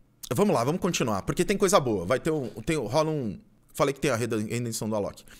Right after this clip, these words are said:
O camarote informou ao portal Preto no Branco que o serviço de limpeza foi terceirizado. Não, a culpa não é minha. A culpa não é minha, tá?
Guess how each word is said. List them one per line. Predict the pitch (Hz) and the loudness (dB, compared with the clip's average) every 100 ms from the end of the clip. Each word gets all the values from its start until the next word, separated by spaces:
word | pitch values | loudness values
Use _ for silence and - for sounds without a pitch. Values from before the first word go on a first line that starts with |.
| - | -8
O | 151 | 2
camarote | 226 214 196 208 240 | 4 6 4 4 0
informou | 226 170 165 | 0 4 4
ao | |
portal | 156 147 139 113 | 4 2 2 0
Preto | - 110 160 | 0 -2 0
no | |
Branco | 156 175 156 104 | 2 2 0 -2
que | 123 | -4
o | 165 | 0
serviço | 170 160 214 190 | 0 0 -4 -2
de | 170 | -2
limpeza | 123 165 156 | -2 -4 -4
foi | 151 151 - - - | -2 -4 -6 -16 0
terceirizado. | 180 226 240 - 214 214 220 131 131 117 101 - - - | 2 4 2 2 2 0 0 4 4 4 0 -6 -12 0
Não, | 151 104 | 2 2
a | |
culpa | 156 208 | 6 8
não | 240 | 8
é | |
minha. | 190 143 85 - - - - | 6 0 -2 -8 -20 -12 4
A | 156 | 4
culpa | - - 269 - 147 98 - - | 6 4 4 6 4 4 0 -6
não | 104 135 160 202 254 226 | -4 2 6 8 8 8
é | 202 214 | 8 6
minha, | 196 180 196 202 180 151 156 110 85 - - - | 4 4 4 4 2 4 6 6 2 -12 -20 2
tá? | 143 170 208 | 8 8 6